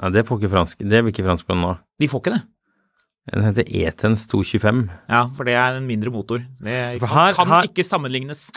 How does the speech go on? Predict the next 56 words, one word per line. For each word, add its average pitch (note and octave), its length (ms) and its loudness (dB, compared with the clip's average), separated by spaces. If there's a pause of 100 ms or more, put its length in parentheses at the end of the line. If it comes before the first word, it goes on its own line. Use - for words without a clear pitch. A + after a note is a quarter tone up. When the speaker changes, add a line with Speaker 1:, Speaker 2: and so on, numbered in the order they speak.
(140)
Speaker 1:
her E3 240 4
er D#3 80 0
den B2 160 0
du - 20 -2
skal F2+ 300 -8
ha. C#3+ 160 2 (320)
Speaker 2:
Ja. A#2 140 -2
Speaker 1:
Eh, A2+ 260 2
det A#2 220 2
er - 20 2
Blue G2+ 340 0
H G#2 160 0
D G#2+ 140 2 (140)
I - 20 2
med A2 160 0
hundre G#2 240 -2
og F#2+ 80 -4
tredve F#2+ 300 0
hestekrefter F#2 420 -6
Speaker 2:
Ja, D3+ 80 0
det C#3+ 140 0
Speaker 1:
diesel. - 20 -2
Speaker 2:
er C#3+ 80 -2
nice. - 220 -8 (100)
Ja, D3+ 240 2
Speaker 1:
Den D3+ 160 0
Speaker 2:
manuelt B2 320 2
gir E3 160 -4
også. - 80 -14 (240)
Speaker 1:
eh, C3 360 0
den B2+ 180 2
koster B2+ 260 -4
hundre, A2+ 320 0
femtisju A2 580 -2
tusen F#2+ 240 -2
euro. G2+ 280 2 (480)
Speaker 2:
Ja, A#3 160 4
så A3 140 0
den G3+ 100 0
koster - 320 -6
jo D#3 80 -4
ganske A#3 240 -2
mye C#3+ 160 0
da. B2+ 80 0
Den A3+ 80 -4
koster D#3 220 -4
jo - 20 -2
mer A#2 240 -2
enn G#3 160 -4
fem A#2 160 -4
hundre A2 240 -4
tusen G#2+ 240 -8
da, A#3+ 60 -6
med F#3+ 160 -2
andre A#2+ 80 -2
ord. G#2+ 80 -2